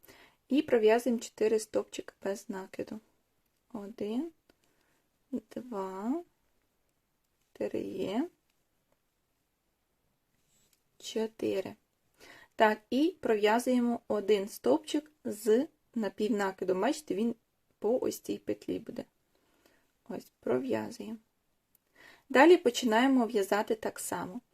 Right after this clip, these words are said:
Чотири стовпчики без накиду. Далі, ось я вам покажу просто.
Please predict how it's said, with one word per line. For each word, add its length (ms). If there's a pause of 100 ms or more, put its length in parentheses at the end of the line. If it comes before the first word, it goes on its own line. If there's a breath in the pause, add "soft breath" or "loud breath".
(360 loud breath)
Чотири 640 (720)
стовпчики 840 (240)
без 420 (100)
накиду. 800 (1080 soft breath)
Далі, 500 (1300)
ось 180
я 80
вам 160
покажу 520 (1120 loud breath)
просто. 480